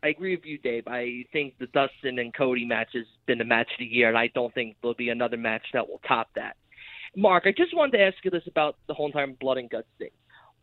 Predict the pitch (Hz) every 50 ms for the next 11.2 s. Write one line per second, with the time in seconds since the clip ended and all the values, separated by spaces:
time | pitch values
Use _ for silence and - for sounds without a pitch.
0 | _ _ - 277 - 285 - - - 294 277 247 240 220 185 180 - 190 175 156
1 | 151 160 180 208 240 262 - - - - 202 190 185 180 156 - 160 185 185 -
2 | - - 175 156 139 131 135 131 - - - - - - _ _ _ _ _ _
3 | _ _ _ _ _ - 170 165 185 190 196 180 180 202 208 - 202 196 190 196
4 | 170 156 151 147 - 147 147 - - 143 139 135 139 131 160 147 143 139 135 127
5 | 120 - _ _ _ _ - 131 143 139 131 127 123 - _ - 113 - _ _
6 | - 156 139 127 123 - - 123 113 113 120 120 117 - - - - - - -
7 | - - - - 175 - - 208 170 170 175 170 160 - 170 190 220 240 254 277
8 | 254 240 226 - - 208 202 196 175 151 - - 160 175 202 233 247 - - _
9 | _ _ _ _ _ _ _ _ _ _ - 196 233 254 262 247 247 - 202 214
10 | 220 - 247 262 247 233 233 233 233 226 196 208 208 180 156 160 170 190 208 220
11 | 226 226 226 220